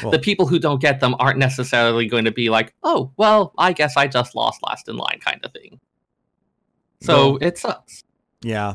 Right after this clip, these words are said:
Speaker 1: but I mean, it, it would be nice if we could actually have an opportunity to get in there without them being sold out in thirty seconds.
Speaker 2: And I think that's one of the goals in having it at a place where it's gonna be a larger venue is they can have a lot more tickets.
Speaker 1: Yes.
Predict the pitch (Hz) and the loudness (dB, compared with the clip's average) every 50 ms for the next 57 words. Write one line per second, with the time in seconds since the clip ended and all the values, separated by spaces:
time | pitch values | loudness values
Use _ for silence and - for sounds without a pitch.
0 | 101 120 - 135 131 127 131 131 131 127 117 135 139 131 123 - 143 139 123 131 | -8 -6 -4 -2 -2 -2 -2 -4 -4 -4 -4 -4 -4 -4 -4 -4 -4 -2 -2 -2
1 | 127 120 120 123 123 120 - - 120 - - 113 110 - 110 110 104 104 - - | -4 -2 -2 -4 -4 -4 -6 -8 -10 -8 -6 -8 -6 -4 -4 -4 -4 -4 -6 -6
2 | 113 104 104 101 98 101 101 101 101 - 110 101 - - 107 104 101 95 101 95 | -6 -4 -2 -2 -2 -2 -4 -4 -4 -6 -8 -10 -8 -6 -6 -6 -6 -6 -8 -8
3 | - - 104 95 92 90 - _ _ _ _ _ _ - 107 113 110 120 117 113 | -8 -8 -8 -8 -8 -8 -12 _ _ _ _ _ _ -8 -6 -4 -2 -2 -2 -2
4 | 107 101 101 101 - 107 101 - 107 98 92 87 - - 113 98 95 95 104 101 | -2 -2 -4 -4 -4 -6 -6 -4 -6 -6 -6 -6 -6 -6 -6 -4 -4 -2 -2 -2
5 | 101 95 92 90 90 85 - 98 87 82 87 - - 101 87 85 - 73 71 67 | -2 -2 -4 -8 -10 -8 -8 -8 -8 -8 -10 -8 -8 -8 -8 -8 -10 -14 -16 -16
6 | - - - - _ - - _ _ _ _ - 175 180 175 180 175 175 208 185 | -18 -18 -20 -20 _ -20 -20 _ _ _ _ 0 2 2 4 2 2 2 2 2
7 | 156 170 160 160 - - 165 151 147 139 139 135 131 151 139 131 131 127 - 139 | 2 2 0 0 0 0 0 2 2 2 2 0 0 2 2 2 2 0 0 0
8 | 127 117 - - 131 131 135 131 123 123 123 123 - - 127 127 127 127 127 131 | -2 -2 0 0 0 0 2 0 0 0 0 -2 -2 0 2 2 2 2 0 -2
9 | - 131 120 117 - - 127 120 117 - - - 127 117 113 117 110 110 110 110 | -2 -2 -2 -2 -2 -2 0 0 0 -2 -2 -4 -4 -2 0 0 2 2 2 2
10 | 110 - 120 110 - 131 120 117 110 107 110 107 104 107 - - - - - - | 2 0 -4 -2 0 0 0 0 0 -2 -2 -2 -4 -6 -10 -16 -20 -16 -8 -2
11 | 127 117 110 110 107 - _ - 123 131 131 131 147 131 127 - - 180 175 151 | 2 2 4 2 2 -2 _ -4 0 0 0 0 0 -4 -2 -2 0 0 2 2
12 | 120 117 - - 120 123 110 104 101 104 - 113 110 107 110 - - 117 - - | 2 0 0 -2 -2 0 0 0 0 -2 -2 -4 -6 -6 -6 -6 -8 -10 -10 -10
13 | - - - - - - 101 78 71 - - - - - - | -18 -18 -16 -12 -10 -8 -8 -10 -10 -14 -16 -18 -18 -20 -18